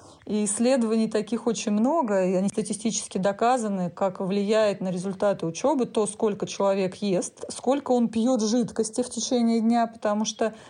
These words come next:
это отдельная проблема. У нас сейчас люди все поголовно обезвожены, потому что пьют чай, кофе, там, не пойми, чё ещё. Всё, кроме воды.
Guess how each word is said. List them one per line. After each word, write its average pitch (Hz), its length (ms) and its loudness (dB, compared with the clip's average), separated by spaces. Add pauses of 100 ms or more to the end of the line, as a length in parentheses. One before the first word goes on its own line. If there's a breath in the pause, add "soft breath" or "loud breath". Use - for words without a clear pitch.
(120 loud breath)
это 220 200 0
отдельная 226 480 2
проблема. 208 500 0
У - 20 -2
нас 196 160 -2
сейчас 202 240 -4
люди 247 220 2
все - 180 0
поголовно 208 560 0
обезвожены, 208 960 0 (140)
потому 208 220 0
что 208 160 -2
пьют 233 380 0
чай, 214 340 2
кофе, 196 680 0
там, 170 300 -2 (120)
не 196 100 -2
пойми, 202 320 0
чё - 160 -4
ещё. 180 320 0 (140)
Всё, 440 180 2
кроме 349 280 2
воды. 190 480 0